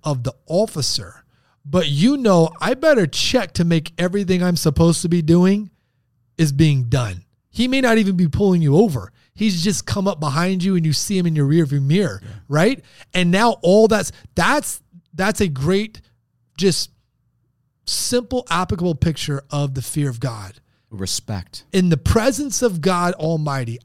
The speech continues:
Speaker 1: I need to be checking to make sure I'm doing what I'm supposed to be
Speaker 2: Yeah.
Speaker 1: doing.
Speaker 2: That's good. That's really good.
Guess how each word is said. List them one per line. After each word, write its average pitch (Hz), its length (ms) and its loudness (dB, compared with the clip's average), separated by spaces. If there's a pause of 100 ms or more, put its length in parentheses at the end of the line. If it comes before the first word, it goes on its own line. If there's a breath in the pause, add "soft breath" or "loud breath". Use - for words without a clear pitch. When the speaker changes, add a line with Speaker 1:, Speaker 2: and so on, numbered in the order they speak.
Speaker 1:
I 170 200 -2
need 202 200 -2
to 165 80 -2
be 160 140 0
checking 160 500 -2
to 143 60 0
make 139 180 0
sure - 180 -4
I'm 123 120 -6
doing 135 480 -2
what 135 320 -4
I'm 131 140 -4
supposed - 440 -8
to 110 60 -12
be 110 100 -8
Speaker 2:
Yeah. 104 100 -10
Speaker 1:
doing. 90 300 -12 (200)
Speaker 2:
That's 92 140 -12
good. 87 300 -8 (480)
That's 87 280 -14
really 85 240 -10
good. 82 200 -16